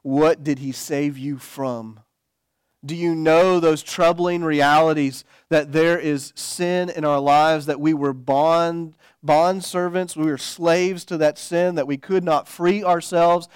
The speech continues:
and that we were in need of salvation? Do we know the depths of that?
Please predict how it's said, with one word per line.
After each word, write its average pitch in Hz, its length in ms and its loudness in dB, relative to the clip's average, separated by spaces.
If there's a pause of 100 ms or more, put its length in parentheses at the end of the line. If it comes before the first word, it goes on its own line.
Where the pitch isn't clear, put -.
(120)
and 156 140 -2
that 156 180 2
we 190 380 0
were 170 240 -2
in 156 240 -4
need 196 440 -2
of 143 300 -4
salvation? 151 960 -2 (240)
Do 196 120 2
we 185 180 -2
know 190 480 2
the 165 160 -4
depths 165 640 0
of 143 240 -6
that? 135 260 0